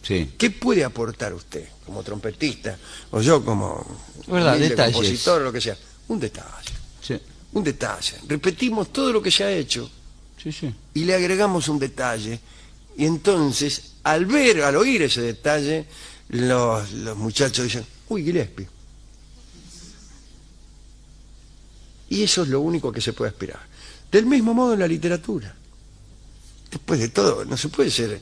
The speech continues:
Speaker 2: eh, enteramente original. Sería absurdo, ¿no? Y, e incomunicable. Un ser, eh, totalmente original y perdidamente original. Quiero decir, eh, que no se pareciera a nada,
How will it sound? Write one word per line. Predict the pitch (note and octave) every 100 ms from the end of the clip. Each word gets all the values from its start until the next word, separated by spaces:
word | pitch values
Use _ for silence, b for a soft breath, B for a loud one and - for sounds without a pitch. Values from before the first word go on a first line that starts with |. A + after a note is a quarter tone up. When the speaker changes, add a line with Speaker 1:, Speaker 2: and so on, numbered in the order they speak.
| B B B B
Speaker 2:
eh, | - G#2+ G#2 -
enteramente | B2 A2+ C3 A#2 B2+ A2+
original. | A2 G2 G2 F#2+ F2+ D2+
Sería | - F2 G#2 - - -
absurdo, | G2+ F#2+ - D3 B2+ A2+
¿no? | C3 C3 B B B
Y, | A#2+
e | B2 -
incomunicable. | E3 D#3+ F3+ F#3 F3+ B3 F3+ A2 G#2+ G2+ F#2+
Un | C#3 D#3
ser, | - F3 E3+ - b b b b - -
eh, | E2+ G2+ G#2+ G#2+ F2+ F#2 F#2 - -
totalmente | G3 F#3 B3+ A#3+ C#3 C3 A#2
original | A2+ A2+ G#2+ G2+ F2+ D#2+ F#2+ G#2 - - - - - - - - - -
y | C3+
perdidamente | A2+ D#3 D3+ D3+ B3 C3 G#2 G#2 G2+ G2+
original. | G2 F#2 F2 F#2 D#2+ D2
Quiero | - A2
decir, | G#2 - A#2 F#2+ - B B B -
eh, | - - -
que | A#2+
no | D3
se | C#3+
pareciera | C3+ B2+ A#2 D3
a | C#3+
nada, | A#2 A2+ C3